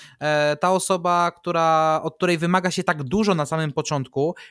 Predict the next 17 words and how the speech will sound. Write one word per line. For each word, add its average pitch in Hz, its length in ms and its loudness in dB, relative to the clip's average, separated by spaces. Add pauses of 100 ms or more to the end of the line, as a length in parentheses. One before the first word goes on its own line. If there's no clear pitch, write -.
ma 170 180 2
możliwość 190 480 -2
zarobienia 175 440 0
tych - 180 -6
samych 196 460 0
pieniędzy, 131 480 -4
no 190 120 -2
a 185 60 0
jednak 170 300 -2
w - 60 -20
pracy, 160 680 -2
no 151 140 -4
bądźmy 160 400 -2
szczerzy, 156 360 -2
chodźmy 151 320 -2
o 147 60 -4
pieniądze, 143 580 -2